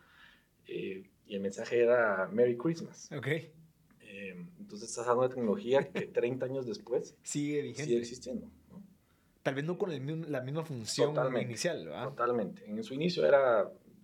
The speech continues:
Speaker 1: eh, lo que hoy puede ser tal vez WhatsApp, ¿no?
Speaker 2: Claro.
Speaker 1: El, el tema de te mando mensajitos y nos chateábamos.
Speaker 2: Ajá.
Speaker 1: Eh, hoy en día es más un canal de notificaciones
Speaker 2: Ujú.
Speaker 1: diseñado tipo one way.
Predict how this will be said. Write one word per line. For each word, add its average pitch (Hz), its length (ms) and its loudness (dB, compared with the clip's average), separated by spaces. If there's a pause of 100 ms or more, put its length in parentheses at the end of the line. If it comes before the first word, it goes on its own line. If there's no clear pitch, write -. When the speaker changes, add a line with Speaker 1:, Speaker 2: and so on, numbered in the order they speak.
(140)
Speaker 1:
eh, 98 280 -10 (520)
lo 104 100 -16
que 107 100 -6
hoy 104 60 -2
puede 117 200 4
ser 117 120 -2
tal 104 140 4
vez 110 100 6
WhatsApp, 110 320 0
¿no? 131 80 -2
Speaker 2:
Claro. 110 320 -4
Speaker 1:
El, 95 120 -6
el 95 140 -4
tema 120 240 -4
de 101 60 -4
te 92 100 -14
mando 107 220 -2
mensajitos 107 500 -6
y 104 40 -4
nos 101 120 2
chateábamos. - 640 -2
Speaker 2:
Ajá. 104 240 -12 (440)
Speaker 1:
Eh, 107 520 4 (380)
hoy 127 180 4
en 120 80 4
día 123 320 4
es 101 340 2
más 107 280 -2
un 110 100 -6
canal 104 320 2
de 107 80 2
notificaciones - 880 0
Speaker 2:
Ujú. 110 200 -10
Speaker 1:
diseñado 104 420 -8
tipo - 260 -10
one 104 220 0
way. 247 320 2